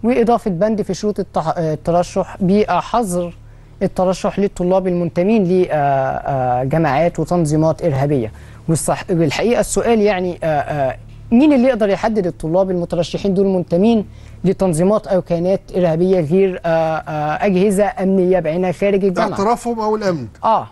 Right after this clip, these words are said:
Speaker 1: فده يعني كان واضح جدًا
Speaker 2: آه.
Speaker 1: إن ت-، في تدخلات أمنية واضحة في
Speaker 2: مم.
Speaker 1: الانتخابات. آه، بنتكلم على
Speaker 2: كمان ما حدش مطلوب منه يقدم دليل، يعني يقول لك: "أنت إرهابي"، وخلاص، أنت في كيان إرهابي، إيه بقى
Speaker 1: و-،
Speaker 2: الدليل
Speaker 1: يعني
Speaker 2: اللي
Speaker 1: حتى لو يعني الد-،
Speaker 2: مم.
Speaker 1: يعني،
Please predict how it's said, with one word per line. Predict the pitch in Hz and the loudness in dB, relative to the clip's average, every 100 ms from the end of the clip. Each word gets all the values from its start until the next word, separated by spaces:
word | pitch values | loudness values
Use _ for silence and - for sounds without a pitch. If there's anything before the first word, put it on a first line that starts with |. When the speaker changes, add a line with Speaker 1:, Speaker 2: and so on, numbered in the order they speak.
| - | -6
Speaker 1:
فده | 196 196 208 220 | -2 0 2 2
يعني | 220 220 | 2 0
كان | - 247 | -2 2
واضح | 262 254 208 | 2 2 0
جدًا | 240 202 233 | -2 0 -2
Speaker 2:
آه. | 214 | 0
Speaker 1:
إن | 214 208 | 0 0
ت-، | 196 | -2
في | 185 240 | 0 0
تدخلات | 220 220 - 220 226 - | 2 0 0 0 0 2
أمنية | 220 247 | 2 4
واضحة | 240 262 - 156 | 4 2 0 -8
في | 143 175 | -8 -6
Speaker 2:
مم. | 160 | -4
Speaker 1:
الانتخابات. | 156 127 120 117 - 123 101 - - - - - - | -4 -4 -6 -8 -6 -6 -6 -12 -20 -20 -20 -20 -4
آه، | 175 175 175 | 2 2 2
بنتكلم | 165 190 - 247 247 220 | 0 -4 0 0 0 -2
على | 175 226 | -2 0
Speaker 2:
كمان | 170 185 208 | 0 0 -2
ما | 190 | -2
حدش | 160 208 202 185 - | -6 -6 -6 -8 -6
مطلوب | 160 156 202 196 | -6 -6 -4 -4
منه | 208 | -4
يقدم | 196 190 190 170 | -2 -2 -2 0
دليل، | 165 202 180 | 0 0 0
يعني | 127 | 0
يقول | 135 | -2
لك: | 156 151 | -2 -2
"أنت | 170 175 | -4 -2
إرهابي"، | 143 151 175 | -2 -2 -2
وخلاص، | 180 175 190 175 156 | -2 -2 -2 -2 -6
أنت | 139 | -6
في | 151 139 | -6 -4
كيان | 160 165 | -4 -4
إرهابي، | 147 151 147 139 | -2 -2 -2 0
إيه | 156 | 0
بقى | 214 | 2
Speaker 1:
و-، | 196 | 0
Speaker 2:
الدليل | - 214 | -2 0
Speaker 1:
يعني | 190 | 0
Speaker 2:
اللي | 185 190 | -2 -2
Speaker 1:
حتى | 233 175 247 | -2 0 0
لو | 247 269 233 | 2 0 0
يعني | 196 165 | -2 -2
الد-، | 175 143 170 | -4 -4 -4
Speaker 2:
مم. | 143 | -4
Speaker 1:
يعني، | 135 135 127 | -4 -6 -8